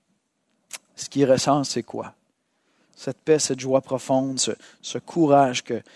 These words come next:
qui vient de cette conviction que mon Dieu est souverain, il règne, il règne, il règne. J'ai rien, aucune raison d'en douter. Je, c'est là dans mon cœur, il règne.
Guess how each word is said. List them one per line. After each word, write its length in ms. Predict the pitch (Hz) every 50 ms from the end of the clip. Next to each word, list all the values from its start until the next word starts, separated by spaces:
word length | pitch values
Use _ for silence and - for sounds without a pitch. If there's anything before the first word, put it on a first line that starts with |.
| - _ _
qui 140 | - - 131
vient 320 | 127 120 131 151 156 151
de 60 | 127
cette 220 | 120 - 127 - -
conviction 540 | - 160 156 147 135 123 - - - 139 139
que 120 | - 120
mon 200 | 110 117 127 131
Dieu 200 | 127 117 127 131
est 20 |
souverain, 380 | 120 - - 117 101 107 107 110
il 100 | 110 107
règne, 320 | - 113 117 113 107 101 95 101 _ _ -
il 80 | 117 110
règne, 380 | 101 101 107 110 107 104 98 107 _ _ _ _ _ _ _ _ _ _
il 120 | 120 110
règne. 260 | 104 - 117 113 117
J'ai 120 | 113 113 113
rien, 160 | - 127 123 -
aucune 240 | - 123 - 143 131
raison 320 | 120 117 113 110 117 123
d'en 140 | 120 117 110
douter. 320 | 104 104 113 - - 123 120
Je, 120 | - - - - - - _ _
c'est 200 | - - - 120
là 200 | 120 120 131 123
dans 120 | 120 120
mon 100 | 117 117
cœur, 320 | 113 - - 117 113 113 110
il 140 | 107 104 104
règne. 420 | 104 - 107 113 113 110 101 95